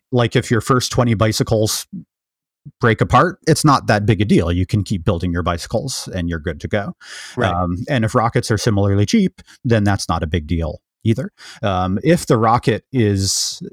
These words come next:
Speaker 1: takes the amount of effort it takes to build a Saturn five, you cannot just try that over and over again.
Speaker 2: Right. In fact, actually, the, you know, the evolution of the aircraft industry really was pretty, I mean, they,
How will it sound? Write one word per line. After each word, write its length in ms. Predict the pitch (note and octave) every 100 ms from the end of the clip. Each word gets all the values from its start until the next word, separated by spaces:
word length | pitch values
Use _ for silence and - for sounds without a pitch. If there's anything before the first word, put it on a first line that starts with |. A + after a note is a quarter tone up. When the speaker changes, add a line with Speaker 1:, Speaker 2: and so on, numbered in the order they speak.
| A#2
Speaker 1:
takes 280 | - C3+ -
the 100 | A#2
amount 260 | G2+ G#2 G#2
of 80 | -
effort 300 | G2+ A2+ F2
it 80 |
takes 260 | - G2 -
to 80 | G2
build 220 | G2 F2+
a 40 |
Saturn 300 | F#2 F2 E2 E2+
five, 440 | G3 B2 E2 F#2 - -
you 200 | G2+ G2+
cannot 760 | G#2 - G#2+ G2 F#2+ E2+ - - _
just 360 | - E2 - -
try 240 | - F2
that 180 | E2 D2
over 220 | F2 E2+
and 100 | D2+
over 240 | D#2+ D#2+ D2
again. 300 | C3+ G3 G#3 _ _ _ -
Speaker 2:
Right. 200 | G#2 G#2 _ _ _ -
In 60 |
fact, 220 | A3+ F4+ -
actually, 440 | B3+ - G#4 D#4+
the, 120 | D#3
you 140 | D3+ G#3+
know, 100 | C#3+
the 140 | C3+
evolution 400 | D3+ E3+ D3+ C#3+
of 60 | B2
the 100 | A2+
aircraft 460 | D3+ - G2 G2+ A2
industry 500 | G#2+ G#2 - F#2 F#2
really 340 | A2 D3 A2
was 460 | G2 F#2 E2 - - _ _ _ _
pretty, 320 | - D#3 A2 D3+
I 40 |
mean, 120 | A2+
they, 120 | G2+